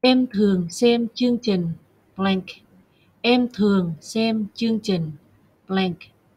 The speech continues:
That means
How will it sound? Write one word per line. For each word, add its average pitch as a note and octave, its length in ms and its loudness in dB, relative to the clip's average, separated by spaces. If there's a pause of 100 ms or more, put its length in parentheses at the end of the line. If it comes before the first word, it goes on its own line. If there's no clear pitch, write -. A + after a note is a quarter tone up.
(3750)
That A3 140 0
means G#3 360 -2